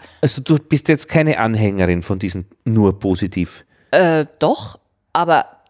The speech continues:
Speaker 2: der Satz ging ja auch irgendwo zu Ende. Nur der wurde natürlich nicht mehr gehört.
Speaker 1: Und wie war das Ende?
Speaker 2: Es ging letztendlich darum, dass ich gesagt habe,
Speaker 1: <laughs>
Speaker 2: „Wenn ihr so laut seid, dann mag ich euch nicht.“
Speaker 1: Ja.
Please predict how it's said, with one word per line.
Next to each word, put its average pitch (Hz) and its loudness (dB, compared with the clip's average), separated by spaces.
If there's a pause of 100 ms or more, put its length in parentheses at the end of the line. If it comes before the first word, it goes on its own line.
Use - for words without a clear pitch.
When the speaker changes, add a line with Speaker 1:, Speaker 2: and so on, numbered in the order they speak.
(180)
Speaker 2:
der 185 0
Satz 196 0
ging 240 2
ja 214 2
auch 190 0
irgendwo 220 0
zu 208 -4
Ende. 202 2 (420)
Nur 190 2
der 185 0
wurde 208 0
natürlich 202 -2
nicht 202 -8
mehr 190 0
gehört. 196 0
Speaker 1:
Und 110 0
wie 107 2
war 92 2
das - -4
Ende? 120 -4
Speaker 2:
Es 190 -2
ging 233 2
letztendlich 214 -2
darum, 208 0
dass 202 -4
ich 202 -6
gesagt 165 0
habe, 180 2
Speaker 1:
<laughs> - -8
Speaker 2:
„Wenn 190 2
ihr 233 -2
so 214 -2
laut 208 0
seid, 180 0
dann 185 -2
mag 180 -2
ich - -10
euch 147 0
nicht.“ 147 -2
Speaker 1:
Ja. 113 2